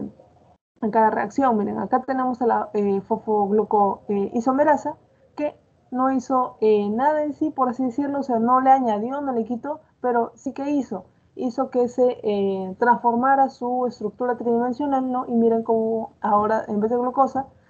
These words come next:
seis fosfato, tenemos fructosa seis fosfato. El fosfato se conservó, y justo en el mismo lugar, pero ahora tiene otra conformación, ahora es una fructosa. Eh, luego, con respecto a la fosfo-, y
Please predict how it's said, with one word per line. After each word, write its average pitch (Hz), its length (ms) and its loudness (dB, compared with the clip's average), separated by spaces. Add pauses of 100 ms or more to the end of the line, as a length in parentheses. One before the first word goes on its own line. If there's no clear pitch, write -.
(120)
seis 240 180 -4
fosfato, 254 360 -2
tenemos 233 240 0
fructosa 220 360 -4
seis 214 160 -8
fosfato. - 380 -10
El 185 60 -10
fosfato 277 380 -4
se 269 100 -6
conservó, 202 580 0
y 220 80 -4
justo 262 240 -6
en 233 60 -2
el 220 80 0
mismo 226 140 0
lugar, 202 320 0 (420)
pero 269 180 4
ahora 247 220 4
tiene 240 220 -2
otra 240 220 -2
conformación, 202 720 -4 (240)
ahora 202 260 -2
es 220 80 -4
una 240 220 -6
fructosa. - 560 -8 (720)
Eh, 226 480 4
luego, 233 340 2
con 208 200 -4
respecto 254 400 -2
a - 20 4
la 226 200 2
fosfo-, 226 640 0
y 214 200 -4